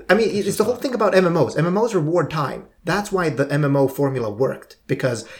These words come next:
Speaker 1: if you invest a lot of time, you get a lot of payout. So you need to, like, like,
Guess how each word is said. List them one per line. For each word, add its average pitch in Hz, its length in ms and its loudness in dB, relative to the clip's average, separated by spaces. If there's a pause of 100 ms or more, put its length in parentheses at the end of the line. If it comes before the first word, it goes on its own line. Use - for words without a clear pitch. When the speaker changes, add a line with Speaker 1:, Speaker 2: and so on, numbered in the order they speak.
Speaker 1:
if 135 140 -4
you 131 120 -2
invest 151 320 0
a 208 40 -2
lot 196 180 0
of 185 80 -2
time, 135 400 -4
you 131 100 -6
get 131 120 2
a 120 60 0
lot 123 200 2
of - 140 -8
payout. - 440 -6 (440)
So - 140 -2
you 135 160 2
need 165 180 -2
to, 175 100 -2
like, - 360 -2 (100)
like, 151 320 0